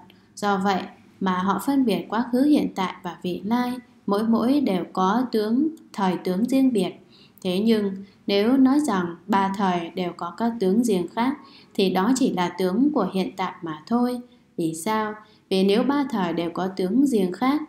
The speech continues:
thì làm sao quá khứ chuyển thành hiện tại và hiện tại chuyển thành vị lai? Hỏi, vì sao trước đây nói chẳng lệ thuộc vào thời gian mà nay lại nói có thời hiện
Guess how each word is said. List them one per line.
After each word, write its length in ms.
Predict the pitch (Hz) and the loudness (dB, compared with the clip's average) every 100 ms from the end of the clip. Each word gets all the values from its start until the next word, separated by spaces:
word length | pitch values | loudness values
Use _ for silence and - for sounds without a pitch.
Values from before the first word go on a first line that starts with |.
| - | -6
thì 140 | 180 | -2
làm 200 | 180 175 | 0 -2
sao 220 | - 269 262 | -2 -4 0
quá 160 | 269 262 | -4 0
khứ 220 | 240 262 320 | 2 2 2
chuyển 200 | 214 - | 0 -4
thành 200 | 175 165 | -8 -6
hiện 220 | 180 - - | -6 -6 -6
tại 180 | 180 156 - | -6 -6 -8
và 80 | 165 | -6
hiện 240 | 180 165 - | -4 -6 -4
tại 200 | 175 - - | -4 -4 -6
chuyển 200 | 160 147 | -6 -6
thành 240 | 170 165 | -8 -8
vị 180 | 180 - | -8 -8
lai? 280 | 208 247 254 254 - - _ - | -4 -2 -2 -6 -10 -20 _ -8
Hỏi, 240 | 202 180 165 - _ _ - - - | -4 -4 -6 -12 _ _ -20 -20 -8
vì 160 | 190 180 | 0 2
sao 220 | 180 208 202 | 2 0 0
trước 140 | 240 | -2
đây 260 | 233 190 180 | -2 -2 -2
nói 440 | 185 180 196 285 294 | 0 0 2 2 2
chẳng 180 | 233 | 0
lệ 200 | 175 180 - | 0 -2 -2
thuộc 180 | 190 180 | -2 -2
vào 180 | 180 175 175 | -4 -6 -4
thời 200 | 185 180 | -4 -2
gian 360 | 233 262 262 254 - - - | 0 2 2 0 -12 -20 -6
mà 160 | 180 170 | -4 -2
nay 260 | 202 185 | 0 2
lại 180 | 185 185 | 0 -2
nói 400 | 185 180 202 262 - | -2 0 2 0 0
có 140 | 262 | -4
thời 220 | 285 202 | 0 0
hiện 260 | 185 190 | 0 -2